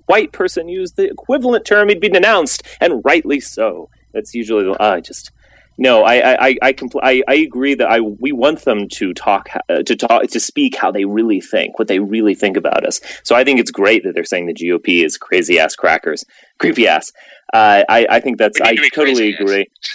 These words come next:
Speaker 1: And I don't, yeah, I don't, I don't think all of this, uh, th-, this, uh, we should denounce the other side for racism or something. They're, they're acting naturally. I mean,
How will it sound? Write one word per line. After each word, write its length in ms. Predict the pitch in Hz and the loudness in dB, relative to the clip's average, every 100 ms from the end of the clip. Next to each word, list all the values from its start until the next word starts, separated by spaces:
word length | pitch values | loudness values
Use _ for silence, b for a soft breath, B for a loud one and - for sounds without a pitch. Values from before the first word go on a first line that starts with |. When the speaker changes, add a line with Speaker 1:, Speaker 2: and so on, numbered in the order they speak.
| - | 0
Speaker 1:
And 140 | 151 | 2
I 100 | - | 4
don't, 180 | 233 190 | 2 2
yeah, 160 | 196 147 | 2 4
I 120 | 175 | 2
don't, 240 | 180 170 - | 0 -2 -2
I 100 | 151 | 0
don't 280 | 156 139 - _ _ | 0 -4 -10 _ _
think 220 | - 139 | -4 -2
all 160 | 131 123 | 0 0
of 100 | 110 | 0
this, 380 | 110 107 - - | 0 0 -2 0
uh, 300 | 107 101 98 | 2 2 0
th-, 160 | 95 110 | 0 0
this, 380 | 107 107 - - | 4 2 2 0
uh, 240 | 107 95 92 | 2 2 0
we 120 | 104 | -2
should 240 | 104 104 - | -2 -4 -2
denounce 640 | 104 92 95 101 101 - | 0 2 4 2 0 0
the 100 | 98 | 0
other 140 | 92 | 0
side 340 | - 98 90 90 | 0 2 2 2
for 140 | 90 | -2
racism 580 | 82 92 - 92 87 87 | 2 0 0 -2 -2 -4
or 60 | 87 | -2
something. 240 | 110 117 | 0 2
They're, 180 | 139 120 | 2 4
they're 160 | 113 | 4
acting 420 | 85 101 - 104 82 | 4 2 -2 -6 -4
naturally. 640 | 76 95 - 127 131 135 | -4 -6 -4 0 2 4
I 60 | |
mean, 160 | 104 104 | 2 -2